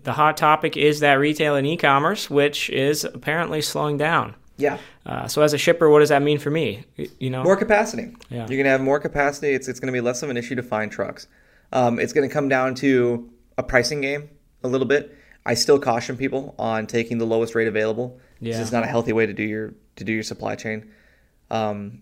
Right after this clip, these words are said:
Speaker 2: supply chain is very much, transportation costs are very much similar to,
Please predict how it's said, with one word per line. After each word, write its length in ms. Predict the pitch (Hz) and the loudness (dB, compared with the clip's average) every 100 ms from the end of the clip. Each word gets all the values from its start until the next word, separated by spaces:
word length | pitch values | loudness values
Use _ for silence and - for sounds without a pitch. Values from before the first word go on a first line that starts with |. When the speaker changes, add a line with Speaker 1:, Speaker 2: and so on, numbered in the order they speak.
| _ | _
Speaker 2:
supply 380 | - 127 127 120 | -6 -2 2 0
chain 220 | 123 120 | 0 -4
is 160 | 113 123 | -4 -4
very 260 | 113 117 | 0 0
much, 500 | 110 113 113 - - - _ _ _ _ - | 0 -4 -6 -8 -16 -20 _ _ _ _ -6
transportation 520 | 139 139 139 120 127 | -4 -2 -6 -6 -6
costs 280 | 123 113 117 | -8 -8 -8
are 80 | |
very 340 | 104 104 110 110 | -10 -6 -4 -4
much 560 | 104 107 - - - - | -6 -12 -14 -18 -20 -20
similar 520 | - - 117 110 110 110 | -16 -8 -6 -6 -6 -8
to, 500 | - 107 104 104 | -8 -8 -8 -10